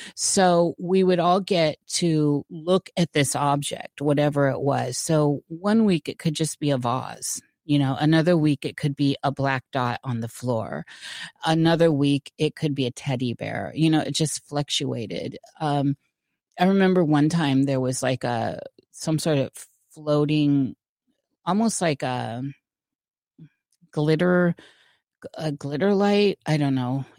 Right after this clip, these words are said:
It was just floating stuff in liquid. It was very glittery.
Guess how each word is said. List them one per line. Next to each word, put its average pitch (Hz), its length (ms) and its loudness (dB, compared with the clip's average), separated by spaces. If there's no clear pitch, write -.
It 160 80 -2
was 147 260 -2
just - 280 -2
floating 156 500 2
stuff 139 380 -4
in 139 160 0
liquid. 131 380 -2
It 131 40 -2
was 123 160 -6
very 139 180 0
glittery. 131 640 -6